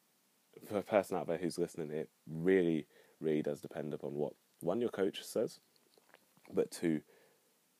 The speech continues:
what your training program or routine suggests. You know, if you're doing training sessions twice a day, yeah, definitely six A M can be very beneficial, because if you're hitting the gym at three A M, three P M, sorry,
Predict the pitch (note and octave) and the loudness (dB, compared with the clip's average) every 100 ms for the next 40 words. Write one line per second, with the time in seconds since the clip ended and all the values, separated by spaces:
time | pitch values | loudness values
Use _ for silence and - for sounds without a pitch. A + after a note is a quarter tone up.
0 | _ F2+ E2 E2+ - E2 D#2+ D2 C#2 C#2 | _ 4 6 6 4 2 2 -2 -4 -4
1 | C#2 C#2+ C#2+ D2 D#2 C#2+ C#2+ C2+ C2 - | -4 -2 -4 -4 -6 -6 -6 -6 -6 -12
2 | - - _ _ _ - D2 D2 G2+ F#2 | -20 -20 _ _ _ -10 -4 0 2 4
3 | F2 E2 D2+ - _ - - E2+ D#2 D2+ | 4 2 -4 -10 _ -6 0 2 2 -4
4 | - C#2+ - D#2 D#2 D2+ F#2 F2+ E2+ _ | -8 -10 -6 -4 -4 -2 0 0 -4 _
5 | _ _ _ E2+ - - - - - - | _ _ _ -6 -4 -8 -8 -2 -2 0
6 | E2 D2+ D#2+ D2 C#2 D#2+ D2+ C#2+ - D2 | 0 0 -4 -4 0 2 2 -2 -8 -10
7 | - - _ _ _ - E2 E2 D#2 D#2 | -10 -14 _ _ _ -6 -2 -2 -2 -2
8 | F2 E2+ D#2+ D2+ D2+ A1 - G2+ D#2+ C#2+ | -2 -2 -4 -2 -4 -4 0 0 0 -4
9 | - _ - A2 G#2 C#2 C#2 - C#2 | -14 _ 2 4 4 -2 -6 -8 -8